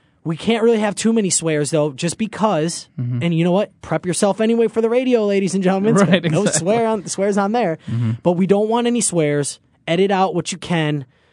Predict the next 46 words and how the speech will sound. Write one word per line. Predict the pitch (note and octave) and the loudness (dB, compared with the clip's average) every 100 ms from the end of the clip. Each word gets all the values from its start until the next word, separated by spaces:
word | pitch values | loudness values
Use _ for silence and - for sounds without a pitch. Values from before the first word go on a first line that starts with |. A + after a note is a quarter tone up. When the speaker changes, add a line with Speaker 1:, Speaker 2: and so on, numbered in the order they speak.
| _ _ | _ _
Speaker 1:
I | D#3 | -4
can | - G3 | 0 0
let | G3+ | 0
a | G3+ | 0
few | G3 G3 | 0 0
slide | - F3 D#3+ E3 | 0 0 0 0
if | D#3 | -2
they're, | E3 D#3 | 0 0
like, | D#3+ C3+ | -2 -2
baby | E3+ E3+ E3+ | -2 0 -2
ones, | D3+ D3+ C#3+ | -2 -2 -4
maybe. | C#3+ D3+ D#3 D#3 D#3 | -4 -2 -2 -2 -4
I | B2 | -4
don't | C#3 D3+ | -4 -4
know. | C#3 C#3 | -2 -2
We'll | C3 C3+ | -4 -4
see. | D3 E3 D3 C#3+ C3+ | -4 -4 -4 -4 -8
Speaker 2:
<laughs> | - - - _ _ | -14 -16 -20 _ _
Speaker 1:
But, | C3 D#3 C#3 | -2 0 -2
Speaker 2:
Yeah. | C#3 - | -8 -6
Speaker 1:
you | E3 | -2
know, | G#3 F3+ E3+ | 0 0 -2
just, | F3 F#3+ - | -4 -4 -6
guys, | D#3 D3+ F#3 - | -4 -2 -2 -2
send | - F3+ G3+ | -2 -2 0
me | A3 | -2
good | D3 D#3+ E3 | -2 -2 -2
stuff. | C#3 - F3 D#3+ - | -4 -6 -4 -4 -6
Speaker 2:
Yep. | - C3 A2+ - | -8 -8 -10 -10
Speaker 1:
And | - | -4
I | F#3+ | 0
almost | G#3 A#3+ C#4 | 0 -2 -2
wanna, | A#3 A3 E3+ - _ - | -2 -2 -4 -6 _ -4
I | |
mean, | F#3 F#3 | -2 0
I | |
know | G3 A#3 | 0 0
you | G#3+ | 0
have | G3+ | -2
a | |
few | D3+ - F3+ | -4 -4 -2
groups. | D3 D#3 D3+ - _ - | 0 0 -2 -12 _ -8
I | F3+ | -2
have | A#3+ | 0
a | A#3 | 0
group, | D#3+ E3 E3+ | 0 0 0